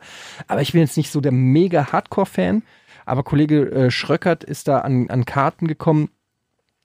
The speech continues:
weil seine Frau das Programmheft geschrieben hat und haben gefragt, ob wir mitkommen wollen. Dann hatten wir da auch super Plätze.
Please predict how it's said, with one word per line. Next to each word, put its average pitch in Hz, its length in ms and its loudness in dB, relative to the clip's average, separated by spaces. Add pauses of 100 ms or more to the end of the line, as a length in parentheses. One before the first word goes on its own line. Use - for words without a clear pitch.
weil 120 240 4
seine 135 220 4
Frau 131 280 0
das 123 280 -2
Programmheft - 640 0
geschrieben - 400 -8
hat - 140 -4
und 123 180 0
haben 127 280 2
gefragt, 123 300 -4
ob 110 60 -4
wir 117 80 0
mitkommen 123 320 -2
wollen. 113 180 0
Dann 113 260 0
hatten - 180 -8
wir 131 80 0
da 120 200 4 (420)
auch 110 180 -2
super 160 280 2
Plätze. - 460 0